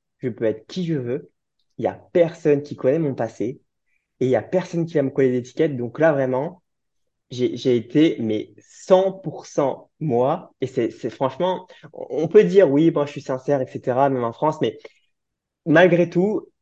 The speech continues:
on te colle une étiquette, tu joues un peu ton rôle, tu portes un peu ton masque parce que, euh, les gens, ils te, ils t'ont défini comme ça. Donc, du coup, tu vas avoir des comportements qui définissent comment les gens t'ont dé-, qu'on, t'ont, t'ont défini, en gros. Et là, quand t'arrives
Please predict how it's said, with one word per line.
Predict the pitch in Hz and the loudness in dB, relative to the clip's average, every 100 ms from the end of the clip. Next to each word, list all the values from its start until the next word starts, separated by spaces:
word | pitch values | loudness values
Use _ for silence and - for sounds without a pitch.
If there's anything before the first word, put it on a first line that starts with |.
| _ | _
on | 143 | 0
te | 151 | 2
colle | 165 180 | 4 4
une | 165 | 2
étiquette, | 165 147 165 180 - | -2 2 2 2 -4
tu | - 147 | -8 -2
joues | 185 | 2
un | 202 | 2
peu | 180 165 | 2 2
ton | 147 | 2
rôle, | 123 143 165 165 | 2 4 2 0
tu | 143 | -2
portes | 185 185 | -2 0
un | 151 | -6
peu | 143 | -4
ton | 139 | -4
masque | 123 135 139 - | -2 -2 -4 -8
parce | 127 - | -10 -2
que, | 123 | 0
euh, | 123 117 110 - - - | 4 4 2 -2 -20 -2
les | 127 | -2
gens, | 127 139 143 | 2 2 2
ils | 139 131 | 0 -2
te, | 131 123 127 | 0 2 0
ils | 127 | -2
t'ont | 120 123 120 | -6 -6 0
défini | 139 147 160 | 0 0 -4
comme | 135 113 | -2 -4
ça. | - 143 | 2 2
Donc, | 139 127 | 4 -2
du | 113 | -6
coup, | _ 156 165 156 | _ -2 -2 -2
tu | - | -4
vas | 123 120 | 0 0
avoir | 123 127 | 0 -2
des | |
comportements | 127 127 123 127 135 147 | -6 -10 -8 -4 -4 -4
qui | - | -6
définissent | 131 127 127 143 143 | -4 -4 -2 -4 -2
comment | 131 131 | -2 0
les | 127 | -2
gens | 117 117 | -2 -4
t'ont | 120 110 | -6 -6
dé-, | 107 110 95 | -4 -4 -6
qu'on, | 95 113 104 | -8 -10 -10
t'ont, | 95 101 92 95 | -10 -12 -10 -12
t'ont | - | -8
défini, | 123 113 123 107 | -8 -6 -8 -8
en | |
gros. | 98 - _ _ _ _ _ _ _ | -10 -16 _ _ _ _ _ _ _
Et | 131 | 4
là, | 147 | 4
quand | 160 123 | 4 -2
t'arrives | 120 135 147 120 | 0 2 2 0